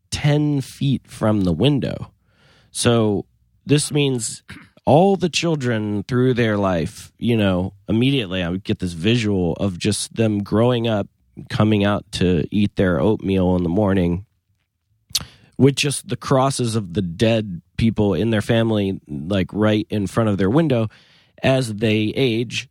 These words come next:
they just slowly move towards the graveyard. You know, they're just, like, in their mind, they're like, "I'll be there soon," ten feet away with the other people under the crosses, you know, or whatever. And so it just struck me as kind of like,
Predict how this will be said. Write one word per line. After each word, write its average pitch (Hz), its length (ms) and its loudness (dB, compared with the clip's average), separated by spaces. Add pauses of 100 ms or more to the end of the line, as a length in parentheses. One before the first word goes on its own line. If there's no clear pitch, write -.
they 117 180 2
just 113 260 -2
slowly 117 640 0
move 110 640 -2
towards 98 500 0
the 117 100 -2
graveyard. 104 520 0
You 131 160 0
know, 113 200 0
they're 117 180 -2
just, 113 240 -6
like, 104 320 -2
in 127 160 0
their 117 120 0
mind, 123 280 0
they're 104 80 -2
like, 92 220 -4
"I'll 131 160 2
be 131 160 0
there 139 240 0
soon," 95 500 -2 (280)
ten 104 260 0
feet 101 240 0
away 87 420 0 (560)
with 92 200 2
the 82 160 2
other 82 180 0
people 87 480 -2 (480)
under 90 220 0
the 80 100 0
crosses, 87 520 -2
you 117 140 0
know, 104 100 0
or 90 100 0
whatever. 82 360 -2 (580)
And 131 100 0
so 151 140 2
it 143 200 -2
just 175 180 0
struck - 380 -4
me 160 180 0
as 123 160 0
kind 123 360 0
of 110 120 -4
like, 113 480 -2